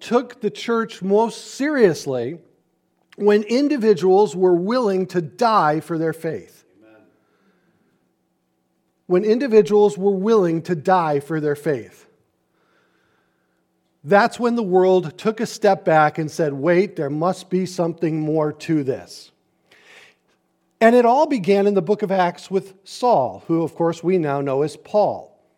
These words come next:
Speaker 1: And when Stephen was being martyred for the faith, when he was being stoned to death, and Saul held those jackets, and, you know, Stephen lifted his eyes and said, "Lord, forgive them.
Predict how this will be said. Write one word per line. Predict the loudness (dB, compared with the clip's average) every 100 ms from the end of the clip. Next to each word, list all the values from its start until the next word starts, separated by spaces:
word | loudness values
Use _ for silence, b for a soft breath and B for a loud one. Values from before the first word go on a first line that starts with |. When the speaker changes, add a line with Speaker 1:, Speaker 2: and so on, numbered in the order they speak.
| b b b b
Speaker 1:
And | 0 2
when | 4 2
Stephen | -2 0 0 0 0
was | -2
being | -2 -4 -2 -4 -6 -4
martyred | 0 2 4 2 0 -2
for | -2
the | 0
faith, | 0 0 0 -2
when | -2 -2
he | -2
was | -4 -4
being | -2 -2 -4
stoned | -8 -2 0 0 -4 -8 -6
to | -2
death, | 2 0 -2 -18 _ _ _ _ _ b b b b
and | -2 -2 -6 -16 _ _
Saul | -16 0 2 4 2
held | 2 4 4 4 4
those | 2 0
jackets, | -2 2 2 0 -6 -10 -16 -14
and, | -12 -12 -18 b b b _ _ -20 -2
you | 0
know, | 2 0 -4 B
Stephen | -12 -2 0 2
lifted | 4 2 0 0
his | 2 2
eyes | 2 2 2 -2
and | -6
said, | -4 0
"Lord, | 2 2 0
forgive | -4 -8 0 0 0 -2
them. | -4 -6 -16 -20